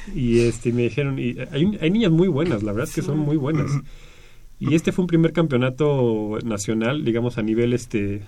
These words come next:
hay, hay dos niveles. Este es el, el primer paso que hay que dar.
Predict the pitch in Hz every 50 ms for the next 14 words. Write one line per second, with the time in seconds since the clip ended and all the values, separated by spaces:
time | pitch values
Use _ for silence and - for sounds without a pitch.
0 | - - - 135 139 139 135 - - 123 117 123 123 123 120 113 123 147 170 196
1 | 202 - - - - - - - - - - 127 127 131 120 123 123 127 123 -
2 | - 120 117 127 139 143 139 - - 135 127 - 147 107 123 120 120 - 117 110
3 | 135 160